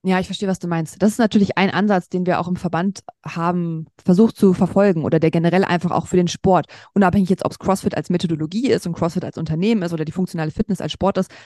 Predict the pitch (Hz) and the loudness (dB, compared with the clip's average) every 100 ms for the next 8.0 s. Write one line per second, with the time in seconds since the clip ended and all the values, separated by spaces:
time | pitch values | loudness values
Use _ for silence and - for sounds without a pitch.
0 | - 185 220 185 214 202 196 226 170 - | -4 2 2 4 2 4 4 4 2 -2
1 | 165 170 185 - 214 208 - 185 202 208 | -2 0 0 0 0 0 -2 0 0 2
2 | 196 196 196 - - _ - 202 185 202 | 2 2 0 -8 -20 _ -4 2 2 2
3 | 190 175 - - 180 170 160 160 165 156 | 2 2 2 0 -2 0 0 0 0 -2
4 | - 175 - 160 160 180 - 190 - 170 | -2 -4 -2 -4 -2 -4 -4 -4 0 2
5 | 151 156 170 156 - 160 160 156 160 175 | 0 -2 -2 -4 -2 -2 -2 -6 -2 -2
6 | 170 156 165 160 160 160 156 156 156 147 | -2 -6 -6 -4 -2 -2 -2 -4 -6 -4
7 | 165 226 185 160 175 175 170 170 190 | -2 0 -2 -4 -6 -8 -6 -4 -4